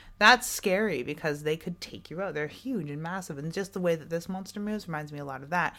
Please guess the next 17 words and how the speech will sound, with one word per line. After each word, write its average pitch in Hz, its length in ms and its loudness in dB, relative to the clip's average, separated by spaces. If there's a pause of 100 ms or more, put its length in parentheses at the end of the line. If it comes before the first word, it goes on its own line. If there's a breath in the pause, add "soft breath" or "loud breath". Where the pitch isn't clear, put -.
(380 loud breath)
And 185 140 0
then 170 200 4
it 165 200 -4
reminds 165 380 0
me 160 200 -2
a 156 100 -4
lot 151 380 -4
of 147 420 -6 (440 soft breath)
little 151 180 0
tiny 120 320 -8
things 95 260 -10
like - 140 -14
tadpoles 143 560 -12
and 143 140 -12
frogs - 440 -14
and 170 260 -10 (280 loud breath)
that - 300 2